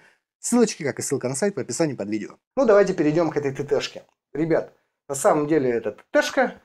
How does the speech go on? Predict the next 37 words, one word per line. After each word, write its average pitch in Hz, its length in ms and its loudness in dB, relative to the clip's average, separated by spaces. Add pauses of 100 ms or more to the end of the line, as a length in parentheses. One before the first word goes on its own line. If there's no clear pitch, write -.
(100)
это 131 180 -6
спринговый 135 580 2
пистолет, 220 480 0
который 143 300 0
я 131 60 0
купил 220 280 0
за 135 140 0
девятьсот 127 540 -2 (240)
рублей. 107 360 -4 (920)
Просто 214 500 2
он 170 160 2
мне 156 140 4
очень 143 260 0
по-, 139 200 0
понравился 143 580 2
внешне. 262 500 2 (720)
Сначала 190 400 4
я 165 80 8
хотел 160 260 2
купить 160 300 -4
его 160 140 4
для 175 160 4
ребёнка 254 400 4
тут 233 160 -2
в - 60 -12
подарок, 214 440 4 (440)
но 226 500 4 (560)
стреляет 214 560 8
он 156 80 2
достаточно 180 440 2
мощ-, 226 380 2
мощно. 190 380 2
Я 147 80 2
посчитал, 143 340 0
что 143 160 -4
ребёнок 147 380 2
ещё 131 360 -4